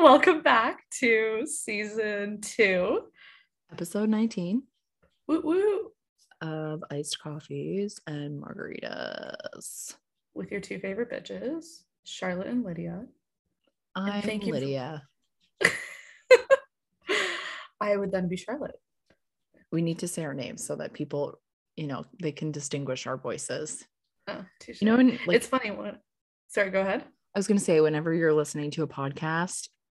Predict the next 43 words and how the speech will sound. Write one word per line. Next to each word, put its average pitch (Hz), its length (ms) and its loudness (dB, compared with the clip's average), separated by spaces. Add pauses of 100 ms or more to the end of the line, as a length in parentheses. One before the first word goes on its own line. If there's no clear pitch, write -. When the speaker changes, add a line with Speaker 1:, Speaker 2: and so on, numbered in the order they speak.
Speaker 2:
and 156 100 0
it's 151 180 -4
like, 147 220 -2 (840)
"Which - 260 -8
bitch 151 240 -2
is 135 140 -6
this? 87 420 -6 (460)
Is 156 80 -6
this 190 180 0
Speaker 1:
Oh. - 40 -2
Speaker 2:
Jane 160 440 2
or 156 200 -6
is 147 100 -12
this 143 160 -6
Fonda?" 131 520 -2
Like, 139 240 -4
I 147 120 -2
don't 165 140 0
know. 143 340 2
And 156 140 0
then 147 160 2
for 143 160 -4
the 151 80 2
longest 147 360 0
time, 147 240 0
you're 147 120 -4
calling 143 420 -2
Jane 143 320 0
actually 139 420 -4
Fonda, 151 560 0
but 156 120 0
it's, 139 300 -6 (500)
you 165 100 0
know, 147 240 0 (480)
Speaker 1:
The 196 100 -6
other 180 140 -2
way 175 100 -2
around. 180 240 -6
Speaker 2:
the 165 120 4
other 147 160 2
way. 143 180 -2
Yeah, 151 280 -4 (160)
exactly. 147 640 -6